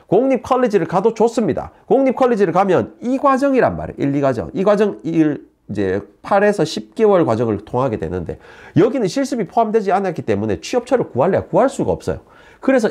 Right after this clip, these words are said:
이 과정을 하는 거예요. 이 과정. 이 과정을 통해서 실습처에서 실습하고 돈 벌고 and 거기서 영구적으로 취업한다. 이게 밴쿠버에서 에이치씨에이 가도 전무사로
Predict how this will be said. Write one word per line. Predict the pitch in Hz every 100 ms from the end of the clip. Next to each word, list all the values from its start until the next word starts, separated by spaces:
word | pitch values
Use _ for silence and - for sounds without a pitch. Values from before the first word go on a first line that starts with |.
| -
이 | 208
과정을 | 196 214 226 254 233
하는 | 117
거예요. | 85 76
이 | 107
과정. | 87 - - _
이 | 165
과정을 | 165 175 160
통해서 | 147 127 120 175 202 -
실습처에서 | - 180 180 - 156 135
실습하고 | 143 147 147 127
돈 | 110 131
벌고 | 123 123 185 262 - _ -
and | 117 120 117 226 - -
거기서 | 113 101 170 - -
영구적으로 | 104 110 113 110 214
취업한다. | - - 85 - - _ _ -
이게 | 131 165 240 247 - _
밴쿠버에서 | - 131 160 185 131 104 98 151 220 - - -
에이치씨에이 | 113 110 127 - 120 82
가도 | - 110 123
전무사로 | 123 127 123 104 175 -